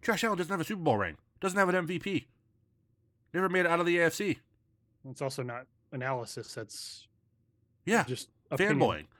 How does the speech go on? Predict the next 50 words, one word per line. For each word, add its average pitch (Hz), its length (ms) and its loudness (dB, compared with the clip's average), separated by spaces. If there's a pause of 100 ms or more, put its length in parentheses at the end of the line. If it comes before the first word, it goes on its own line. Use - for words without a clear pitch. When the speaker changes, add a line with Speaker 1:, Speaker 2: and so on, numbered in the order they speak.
Speaker 1:
He's 202 160 -4
turned 226 160 0
into 196 180 0
a 165 40 2
fanboy. 170 400 -4
That's 104 120 -8
all 175 140 0
he 185 100 2
is. 160 240 -2 (1300)
So 139 500 2
he's 196 160 -6
abysmal. 120 520 -2 (440)
The 110 120 0
officiating 160 440 4
was 139 100 2
Speaker 2:
Mm-hmm. 120 100 -2
Speaker 1:
abysmal. 87 440 -10 (1160)
And 123 240 4
if 123 100 2
you 156 140 4
were 170 120 4
a 143 40 4
fan 151 240 0
of 113 80 0
good 151 160 -2
competitive 123 440 2
football, 95 520 -4 (140)
uh, 87 200 -4
you 110 120 -4
should 151 120 2
have 127 60 4
been 117 120 0
really 123 180 2
excited 120 200 -2
about 98 140 -6
the 87 120 -8
A 98 40 -6
F 98 80 -8
C 104 100 -12
Championship 104 560 -8
game. 90 200 -10
It 98 80 -8
ended 104 180 -4
up 95 100 -6
being 101 220 -6
an 92 80 -8
embarrassment 98 640 -4
as 104 180 -2
a 90 60 -8
fan 92 460 -8